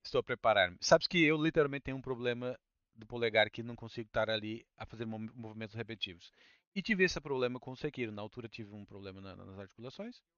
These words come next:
e tive que parar de jogar. Nunca mais peguei no jogo, mas vou voltar a certeza absoluta e vou, vou tentar platinar isso. Tá aqui o <laughs> My Retro Games a dizer mil e seiscentas horas fácil. Malta, atenção.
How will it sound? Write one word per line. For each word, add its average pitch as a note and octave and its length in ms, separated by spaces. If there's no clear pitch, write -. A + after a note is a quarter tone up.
e G3 180
tive D3+ 160
que - 60
parar D3 200
de C3+ 60
jogar. A2+ 260
Nunca D#3+ 220
mais C#3 160
peguei B2+ 220
no B2+ 100
jogo, D#3 200
mas F3 160
vou G#2 160
voltar F#2+ 280
a - 40
certeza G2+ 380
absoluta F#2+ 340
e G2 40
vou, G2+ 300
vou A2+ 80
tentar G2 240
platinar G2 380
isso. - 220
Tá D3+ 80
aqui E3+ 220
o D#3 60
<laughs> D#3+ 220
My C#3 180
Retro C#3 320
Games C3 220
a C3 80
dizer A#2+ 260
mil C3 120
e C3 40
seiscentas C3 420
horas B2 180
fácil. G2+ 260
Malta, A2 420
atenção. G#2 480